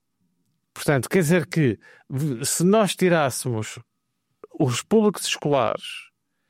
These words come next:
e dividíssemos em públicos escolares, visitantes nacionais e visitantes estrangeiros, a coisa poderia ser, não ser tão animadora, não é?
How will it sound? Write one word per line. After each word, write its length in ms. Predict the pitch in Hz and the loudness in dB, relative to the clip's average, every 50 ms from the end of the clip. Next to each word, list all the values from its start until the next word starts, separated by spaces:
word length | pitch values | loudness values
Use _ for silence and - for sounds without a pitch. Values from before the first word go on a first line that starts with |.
| _ _ _ _ _ - | _ _ _ _ _ -6
e 120 | 135 127 | -2 0
dividíssemos 680 | 127 160 151 165 180 165 180 151 - 143 147 131 117 | 2 2 2 4 4 2 2 0 0 -2 -2 0 0
em 100 | 160 160 | 0 0
públicos 340 | 139 - 196 202 202 - - | 0 2 0 0 0 -2 -6
escolares, 720 | - - - 180 175 151 131 110 95 - - - - - - - _ _ _ _ _ - | -8 -4 0 0 2 2 2 0 -2 -4 -8 -14 -18 -18 -20 -20 _ _ _ _ _ -6
visitantes 480 | 131 139 135 143 - 180 190 180 - | -6 -4 -4 -2 0 0 0 0 0
nacionais 680 | 180 180 160 - - 180 165 156 131 110 104 101 - - - | 0 0 0 2 2 2 2 2 0 -2 -4 -8 -8 -8 -6
e 60 | 120 | -4
visitantes 440 | 113 127 127 113 - 127 123 - - | -2 -2 -2 -2 -2 -2 -2 -4 -4
estrangeiros, 640 | - 147 143 151 139 135 147 151 160 190 196 - _ _ _ _ _ _ - - - | -4 -2 0 0 0 0 0 0 -2 -2 -6 -12 _ _ _ _ _ _ -20 -14 -6
a 100 | - 160 | -4 -4
coisa 360 | 160 - - 160 160 143 160 156 | -2 2 2 4 4 4 2 0
poderia 500 | - 147 151 147 151 151 156 160 156 - - _ _ _ _ _ _ _ _ _ - 147 151 156 131 | 0 2 2 4 4 4 4 4 4 2 -2 _ _ _ _ _ _ _ _ _ 0 2 2 2 0
ser, 300 | - - - 160 165 170 | 0 -2 0 2 2 2
não 240 | 160 151 165 160 135 | 2 2 2 2 2
ser 260 | - - 165 160 - | 0 2 2 2 2
tão 380 | - - 165 160 160 160 156 156 | 2 2 2 4 4 4 4 4
animadora, 720 | 156 151 151 151 147 151 147 135 120 120 104 101 98 95 | 4 6 6 6 6 6 6 6 6 6 4 4 4 2
não 200 | 98 98 98 107 | 2 2 0 0
é? 120 | 131 147 | 0 -2